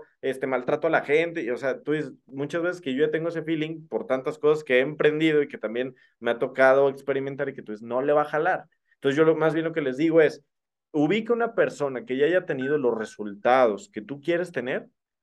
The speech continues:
y trabaja para él, cárgale los refrescos, engrápale las hojas. O sea, gran parte de lo, de las personas que yo admiro hoy dicen, "Yo soy quien soy gracias al mentor que tuve". Entonces,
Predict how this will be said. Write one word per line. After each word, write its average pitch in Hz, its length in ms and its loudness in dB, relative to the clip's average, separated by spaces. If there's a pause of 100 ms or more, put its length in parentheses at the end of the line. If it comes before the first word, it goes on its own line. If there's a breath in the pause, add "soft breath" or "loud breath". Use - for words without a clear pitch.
(140)
y 160 100 -6
trabaja 170 400 -2
para 151 180 -2
él, 180 460 -2
cárgale 202 400 6
los 147 200 0
refrescos, 143 760 2
engrápale 170 540 2
las 127 220 -4
hojas. 170 500 -10 (400)
O 120 120 -4
sea, 127 140 2
gran 151 300 2
parte 165 400 2
de 151 120 2
lo, 120 220 0
de 123 160 -4
las 123 180 -2
personas 143 760 0
que 107 160 -8
yo 123 100 0
admiro 147 380 2
hoy 160 160 4
dicen, 135 340 -6 (260 soft breath)
"Yo 147 180 4
soy 185 200 2
quien 185 180 -2
soy 180 160 0
gracias 175 300 0
al 165 120 -6
mentor 143 340 -4
que 156 100 -10
tuve". 151 380 -8 (340)
Entonces, 139 420 -2